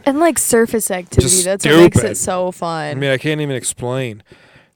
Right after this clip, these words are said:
Speaker 1: I
Speaker 2: Like,
Speaker 1: don't know
Speaker 2: even
Speaker 1: why more people don't, like, love dry fly fishing. I feel like
Speaker 2: Yeah.
Speaker 1: that's just, like, a
Speaker 2: I don't feel, I don't know why pe-, more people don't commit to dry fly fishing.
Speaker 1: I don't know.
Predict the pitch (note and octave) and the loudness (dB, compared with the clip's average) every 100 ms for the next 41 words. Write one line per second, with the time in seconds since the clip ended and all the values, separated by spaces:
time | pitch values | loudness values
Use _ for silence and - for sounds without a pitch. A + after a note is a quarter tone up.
0 | - F#4 A#4 G#4 F4 B3+ C#4 C4+ C4 A#3+ | 0 2 2 4 2 4 4 4 2 -2
1 | G#3+ G3 B3+ F#3+ F#3+ F#3 F3 E3 D3+ D3 | 0 0 0 -2 -2 -2 -2 -2 -4 -2
2 | E3 F3 - - G3+ - G3 G3 G3 F#3+ | -4 -6 -8 -10 -10 -12 -6 -4 -2 -4
3 | F3 - F3 - - - G2+ - - - | -6 -8 -10 -10 -10 -10 -10 -14 -20 -18
4 | - E3 A3+ F3+ E3 C#3+ G#3+ A#3 D#3+ C3 | -4 0 0 0 0 0 -2 -4 -4 -4
5 | A#2+ B2 C3+ C3 B2+ A#2+ G#2+ G2+ G2+ B2 | -2 -2 -2 -2 -4 -6 -8 -10 -8 -8
6 | B2 _ _ _ - A#2 A2+ G#2 G#2 G2+ | -10 _ _ _ -18 -10 -8 -8 -10 -10
7 | G#2+ - F#3 F#3 F3+ F3+ F#3 F#3+ | -12 -12 -12 -10 -10 -10 -12 -12